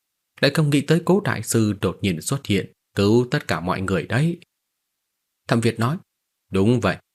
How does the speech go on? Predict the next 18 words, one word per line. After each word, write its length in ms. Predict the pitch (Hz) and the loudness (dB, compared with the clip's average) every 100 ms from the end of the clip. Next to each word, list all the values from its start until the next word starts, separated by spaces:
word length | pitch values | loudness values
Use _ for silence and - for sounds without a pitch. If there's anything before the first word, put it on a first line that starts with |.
| _ | _
là 80 | 113 117 | -2 4
Cố 120 | 190 | 2
đại 220 | 180 107 | 2 -4
sư 260 | - 127 123 | 0 0 2
đã 140 | 117 | 0
cứu 180 | 113 139 | -2 -2
chúng 180 | 170 175 | 0 0
ta. 300 | 139 127 117 _ _ _ _ _ | -2 -4 -6 _ _ _ _ _
Chúng 140 | - 170 | -2 2
ta 80 | 175 | 2
hiện 240 | 131 - | 2 0
tại 180 | 113 107 | -2 -4
tạm 240 | - 98 113 | -4 -4 -2
thời 280 | 110 104 98 | 0 0 0
hẳn 300 | - 107 82 | -2 -2 0
đã 100 | 95 | -2
được 140 | 92 - | -2 -2
an 160 | 143 | -4